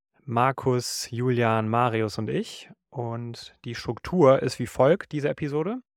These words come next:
Wir gehen die, äh, Route durch, die wir auch wirklich gereist sind.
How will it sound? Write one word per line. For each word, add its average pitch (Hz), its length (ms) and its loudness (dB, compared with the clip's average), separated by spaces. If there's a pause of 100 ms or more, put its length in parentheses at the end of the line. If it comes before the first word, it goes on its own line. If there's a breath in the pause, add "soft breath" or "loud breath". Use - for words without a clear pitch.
(1000)
Wir 123 120 -6
gehen 117 280 -2
die, 113 180 -4
äh, - 80 -2
Route 120 360 0
durch, 117 280 4
die 123 120 -6
wir 120 140 6
auch 110 100 2
wirklich 127 300 -6
gereist 107 440 0
sind. 240 340 -4